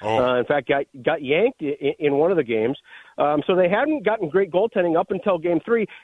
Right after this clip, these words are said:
Speaker 2: and they haven't stayed out of the penalty box with any regularity at all. That's, uh, kind of been the s-,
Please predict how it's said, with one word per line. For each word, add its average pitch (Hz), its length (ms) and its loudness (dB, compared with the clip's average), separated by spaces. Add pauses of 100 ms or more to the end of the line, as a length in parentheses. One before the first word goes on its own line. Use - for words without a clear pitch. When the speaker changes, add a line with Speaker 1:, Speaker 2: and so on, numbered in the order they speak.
(140)
Speaker 2:
and 220 260 0
they 220 120 4
haven't 294 440 -4
stayed 262 220 0
out 262 160 0
of 208 60 -4
the 175 60 -4
penalty 262 300 -2
box 165 260 -2
with 165 160 -12
any 285 200 0
regularity 165 680 -2
at 117 60 0
all. 180 320 0
That's, 160 220 -4 (120)
uh, 190 200 2 (400)
kind 262 180 -2
of 359 60 -4
been 339 140 0
the 208 80 2
s-, - 220 -14